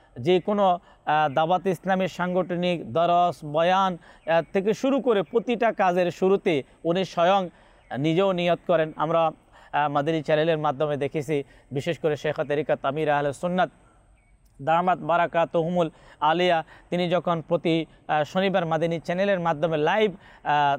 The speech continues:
তিনি মাদানী মুজাকারাতে আসেন, আসার পূর্বে ওনার, আহ, যেখানে তিনি, আহ, থাকেন, অবস্থান করেন, সেখানে নিয়তের একটা পুরা কার্ড,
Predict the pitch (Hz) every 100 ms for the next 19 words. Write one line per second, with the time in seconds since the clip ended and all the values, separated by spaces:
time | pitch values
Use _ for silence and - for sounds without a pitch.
0 | - 160 160 156 143 147 165 180 165 165
1 | 170 165 160 156 - 139 156 - 233 233
2 | - - - 160 185 160 - 170 165 160
3 | 165 143 - - _ 147 165 165 147 143
4 | - _ 147 135 156 175 170 160 160 160
5 | 156 - _ - 139 - 151 160 180 165
6 | 151 151 - _ 151 151 156 - 190 170
7 | 165 151 170 170 165 151 175 202 202 196
8 | 175 175 156 165 151 165 170 165